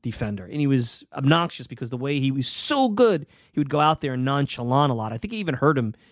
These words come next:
in the two thousand postseason against Saint Louis. I think he dropped the fly ball in the sun because of that. But, yeah, he had periods as he developed as a hitter where he'd hit you thirty home runs and he, you know, had a little bit of speed.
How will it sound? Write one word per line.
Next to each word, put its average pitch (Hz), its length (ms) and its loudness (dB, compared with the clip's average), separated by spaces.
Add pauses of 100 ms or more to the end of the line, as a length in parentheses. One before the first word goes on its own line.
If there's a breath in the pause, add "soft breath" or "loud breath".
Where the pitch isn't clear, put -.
(280 soft breath)
in 123 160 2
the 117 60 2
two 151 180 -4
thousand 131 420 2
postseason 123 420 -4
against 110 220 -4
Saint 110 140 -6
Louis. 117 180 -2
I - 40 -10
think 117 100 -8
he 113 60 -8
dropped 110 220 -8
the 110 60 -14
fly 110 240 -8
ball 110 240 -6
in 104 60 -6
the 104 60 -6
sun 110 440 -6 (300 soft breath)
because 135 340 0
of 110 120 -4
that. 95 280 -10 (880 soft breath)
But, 170 400 0 (240)
yeah, 240 380 -2
he 214 220 4
had 214 240 2
periods 202 500 0
as 160 200 -2
he 170 240 -6 (240)
developed 151 600 2
as 156 160 -4
a 156 60 -2
hitter 147 300 0
where 151 140 0
he'd 143 140 2
hit 131 160 -4
you 147 100 -2
thirty 147 360 4
home 147 280 2
runs 139 420 0
and 131 80 -4
he, 135 220 -4
you 135 80 -8
know, 127 80 -2
had 135 140 -2
a 143 40 -2
little 147 120 0
bit 143 80 0
of 143 60 -2
speed. 131 540 -4